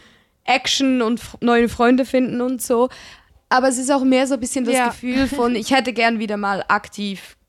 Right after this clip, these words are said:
Speaker 1: Geld in der Hand, das ich verdient hab. So, ich habe jetzt zwar mein OnlyFans, aber das kommt alles so online rein und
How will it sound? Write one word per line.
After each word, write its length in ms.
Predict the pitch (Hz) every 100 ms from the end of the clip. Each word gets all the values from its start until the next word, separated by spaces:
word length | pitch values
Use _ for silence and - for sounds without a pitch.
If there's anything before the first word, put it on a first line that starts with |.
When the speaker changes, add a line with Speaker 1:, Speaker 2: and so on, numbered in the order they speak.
| _
Speaker 1:
Geld 300 | - 185 208
in 80 | 202
der 120 | 190
Hand, 220 | 190 185 180
das 160 | 175
ich 100 | 180
verdient 500 | - 170 180 180 170
hab. 200 | 156 127
So, 160 | - 147
ich 140 | 170
habe 160 | 214 220
jetzt 120 | 214
zwar 100 | 220
mein 180 | 196 185
OnlyFans, 560 | 214 254 247 226 226 208
aber 120 | 180
das 140 | 180
kommt 200 | - 185
alles 260 | 170 185 196
so 120 | 202
online 460 | 196 214 208 202 196
rein 280 | 185 190 196
und 280 | 156 180